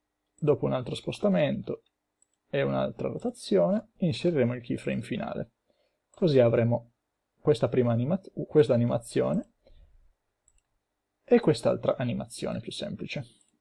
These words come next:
Ora, una volta premuta questa spunta per salvarla in automatico, potremo andare ad esport-, ad esportare il nostro oggetto. Quindi sempre in formato F B X e gli daremo il nome di cubo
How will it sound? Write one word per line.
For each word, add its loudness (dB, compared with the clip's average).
Ora, 0
una -4
volta -2
premuta -2
questa -4
spunta -2
per -4
salvarla 0
in -2
automatico, -2
potremo 6
andare 8
ad 6
esport-, -2
ad 4
esportare 2
il 2
nostro 0
oggetto. -4
Quindi 2
sempre 0
in -4
formato -4
F 0
B 4
X -10
e 6
gli 2
daremo 6
il 0
nome 4
di -2
cubo 2